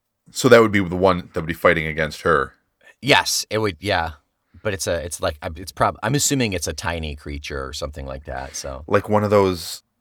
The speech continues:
Speaker 1: just like a voodoo doll-ish type thing.
Speaker 2: Yeah.
Speaker 1: Just made ex-
Speaker 2: What's that called? A, oh, damn it.
Speaker 1: Creepy little doll.
Speaker 2: It's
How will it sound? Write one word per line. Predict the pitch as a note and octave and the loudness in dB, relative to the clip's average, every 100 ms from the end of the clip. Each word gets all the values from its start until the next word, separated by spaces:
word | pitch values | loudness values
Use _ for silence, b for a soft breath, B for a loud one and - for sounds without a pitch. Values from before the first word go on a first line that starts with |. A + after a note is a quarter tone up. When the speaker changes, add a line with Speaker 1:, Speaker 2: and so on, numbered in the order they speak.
| _ _ | _ _
Speaker 1:
just | - A#2 | -6 -2
like | F#2+ | 0
a | |
voodoo | D#2+ F#2 F#2+ G2+ | -2 -2 0 2
doll-ish | F#2+ F#2+ F#2 F#2+ F#2+ - | 4 6 6 4 -2 -4
type | - F#2+ - | -2 -2 -2
thing. | - G2+ G2 | 0 0 2
Speaker 2:
Yeah. | C3 A2+ | 2 0
Speaker 1:
Just | F#2+ - | -2 0
made | F2 E2+ | 0 0
ex- | F2 - - _ _ _ _ - - _ _ _ b b b b | -2 -6 -8 _ _ _ _ -20 -20 _ _ _ b b b b
Speaker 2:
What's | B2 - | -4 -2
that | G2+ | -4
called? | - G2+ F2 C#2+ | -4 -4 -4 -4
A, | F#2 F#2 F2+ F#2 F2 E2+ - _ _ _ _ _ _ _ _ _ _ _ _ _ _ _ _ _ _ _ _ _ _ _ - | -2 -2 -2 -6 -6 -10 -14 _ _ _ _ _ _ _ _ _ _ _ _ _ _ _ _ _ _ _ _ _ _ _ -20
oh, | - - | -20 -18
damn | - - | -20 -20
it. | - - - _ _ _ _ | -16 -16 -16 _ _ _ _
Speaker 1:
Creepy | - A2 G2 | -4 -2 0
little | F2+ E2+ | -2 -2
doll. | D2+ C#2 - _ _ _ _ _ - | -4 -4 -8 _ _ _ _ _ -10
Speaker 2:
It's | B2+ - - - | -8 -4 -4 -4